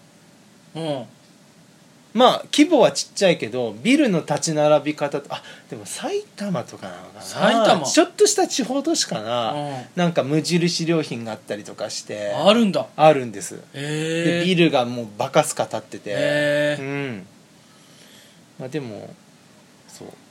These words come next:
Speaker 2: <laughs> そうなんです。
Speaker 1: すごいね。そうなんだ。
Speaker 2: まあ、でも、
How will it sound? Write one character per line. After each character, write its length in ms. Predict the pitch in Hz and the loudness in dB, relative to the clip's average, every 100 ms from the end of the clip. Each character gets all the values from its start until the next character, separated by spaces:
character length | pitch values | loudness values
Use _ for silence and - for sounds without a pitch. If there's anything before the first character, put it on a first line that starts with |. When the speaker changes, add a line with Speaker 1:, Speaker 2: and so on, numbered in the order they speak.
| _ | _
Speaker 2:
<laughs> 320 | _ - - - | _ -20 -10 0
そ 200 | - 196 | 2 4
う 40 | 175 | 2
な 100 | - | 0
ん 20 | |
で 0 | |
す。 120 | - | -8
Speaker 1:
す 100 | 160 | -8
ご 180 | 180 226 | -4 -4
い 80 | 135 | -6
ね。 140 | 120 | -10
そ 180 | 123 202 | -8 -4
う 40 | 202 | -4
な 100 | 170 | -4
ん 100 | - | -8
だ。 80 | - - - | -20 -14 2
Speaker 2:
ま 220 | 233 247 | 6 6
あ、 80 | 185 | 6
で 160 | 214 | 4
も、 500 | 226 208 196 120 82 | 4 6 6 4 0